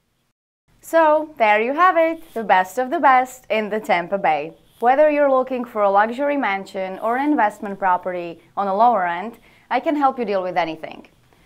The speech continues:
And if you're considering selling or are in a need of a short sale, call me for a free, no obligation consultation.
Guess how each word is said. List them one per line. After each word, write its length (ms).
And 320
if 180
you're 140
considering 560
selling 640
or 380
are 340
in 180
a 60
need 160
of 100
a 60
short 320
sale, 480
call 280
me 200
for 260
a 60
free, 400
no 220
obligation 600
consultation. 960